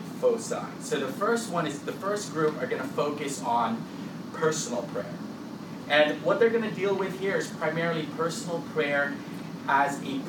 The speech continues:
practice of spirituality or religion. Now, not surprisingly, there are distinctions made between spirituality and religion. So spirituality is often understood to be a personal practice.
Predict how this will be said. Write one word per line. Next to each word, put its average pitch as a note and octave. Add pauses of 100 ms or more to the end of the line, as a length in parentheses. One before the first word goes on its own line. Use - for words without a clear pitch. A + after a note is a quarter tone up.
practice D#3
of C3+
spirituality - (720)
or C#3+ (120)
religion. C3+ (180)
Now, A#2+
not E3
surprisingly, E3
there C3+
are B2
distinctions D#3
made D#3 (100)
between B2+ (360)
spirituality C#3+
and -
religion. A#2 (360)
So -
spirituality E3+
is - (160)
often E3+
understood C#3+
to -
be C3+ (320)
a C3+ (180)
personal C3+ (100)
practice. -